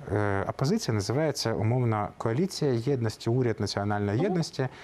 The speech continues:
Speaker 1: а сьогоднішня заява окремих партійців, ем, «Слуги народу»,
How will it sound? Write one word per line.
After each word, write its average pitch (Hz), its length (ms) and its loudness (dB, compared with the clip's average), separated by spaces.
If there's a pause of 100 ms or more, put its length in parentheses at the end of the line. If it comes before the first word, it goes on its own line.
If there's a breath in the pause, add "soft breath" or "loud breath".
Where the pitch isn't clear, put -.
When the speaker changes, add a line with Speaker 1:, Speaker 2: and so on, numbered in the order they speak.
(260 loud breath)
Speaker 1:
а 113 300 0
сьогоднішня 127 600 0
заява 110 420 2
окремих 104 520 -2
партійців, 101 800 -2
ем, 95 240 -2 (640)
«Слуги 107 280 2
народу», 160 400 2